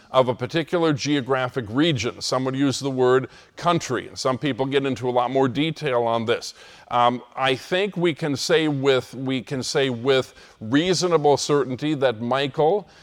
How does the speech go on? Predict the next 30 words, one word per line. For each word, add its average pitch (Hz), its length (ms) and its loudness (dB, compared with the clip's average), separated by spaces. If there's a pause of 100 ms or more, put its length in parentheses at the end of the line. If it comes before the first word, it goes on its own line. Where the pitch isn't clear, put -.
is 131 240 -2
the 135 160 0
archangel 139 720 2
of 123 100 0
Israel. 120 540 -2 (520)
And, 139 280 0 (100)
uh, 139 260 0
I've 135 220 2
listened 135 360 2
to 123 60 -2
something 139 380 0
very 139 240 2
interesting, 175 480 -4
and 131 80 -2
I 123 80 -2
think 127 240 -8
there's 127 240 0
truth 143 360 -2
to 139 160 0
it, 185 180 2 (280)
that 143 220 2
when 139 240 0
nations 170 720 -2
engage 143 600 -2
in 123 240 -4
warfare, 147 760 2 (320)
uh, 113 240 2
Hamas 123 880 2
versus 131 420 2
Israel, 143 500 2